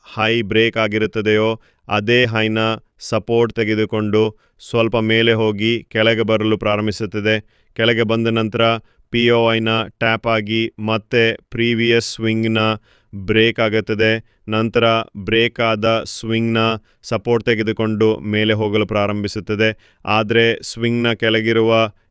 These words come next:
ಯಾವುದೇ ಪಿ ಓ ಐ ಟ್ಯಾಪ್ ಆಗದೆ ಕಂಟಿನ್ಯೂಯಸ್ಲಿ ಮೇಲೆ ಹೋಗಲು ಪ್ರಾರಂಭಿಸುತ್ತದೆ. ಟ್ವೆಂಟಿ ಫೈವ್ ತೌಸಂಡ್ ಸಿಕ್ಸ್ ಹಂಡ್ರೆಡ್ ಅಂಡ್ ಸೆವೆಂಟಿ ದಿಂದ ಸೆಲ್ಲಿಂಗ್ ಬರ್ತದೆ.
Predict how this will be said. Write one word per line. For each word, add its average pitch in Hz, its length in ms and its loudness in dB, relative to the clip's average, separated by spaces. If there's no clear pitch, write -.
ಯಾವುದೇ 110 680 2
ಪಿ 113 300 -4
ಓ 113 200 2
ಐ 110 60 2
ಟ್ಯಾಪ್ 107 280 -2
ಆಗದೆ 107 520 0
ಕಂಟಿನ್ಯೂಯಸ್ಲಿ 113 680 -2
ಮೇಲೆ 107 220 0
ಹೋಗಲು 104 280 -2
ಪ್ರಾರಂಭಿಸುತ್ತದೆ. 104 840 -2
ಟ್ವೆಂಟಿ 202 240 -2
ಫೈವ್ 180 300 2
ತೌಸಂಡ್ 156 420 0
ಸಿಕ್ಸ್ - 280 -4
ಹಂಡ್ರೆಡ್ 143 280 -2
ಅಂಡ್ 117 120 -6
ಸೆವೆಂಟಿ 123 420 -2
ದಿಂದ 101 220 -6
ಸೆಲ್ಲಿಂಗ್ 123 400 -4
ಬರ್ತದೆ. 85 460 -10